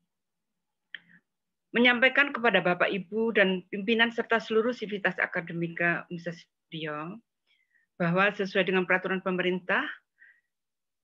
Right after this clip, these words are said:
sejak saat yang ditentukan, seperti saya tanggal dua puluh satu Januari dua ribu dua puluh satu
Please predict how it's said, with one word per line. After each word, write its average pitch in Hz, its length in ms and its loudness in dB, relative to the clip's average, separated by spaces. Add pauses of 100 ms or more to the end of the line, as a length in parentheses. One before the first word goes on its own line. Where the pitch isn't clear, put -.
(460)
sejak 196 320 4
saat - 320 0 (480)
yang 202 160 2
ditentukan, 196 640 2
seperti 196 480 -10
saya 220 240 2
tanggal 190 240 2
dua 180 160 -2
puluh 196 160 -8
satu 247 240 -2
Januari 190 480 4
dua 180 140 2
ribu 180 180 -6
dua 170 160 2
puluh 180 140 -6
satu 165 500 -6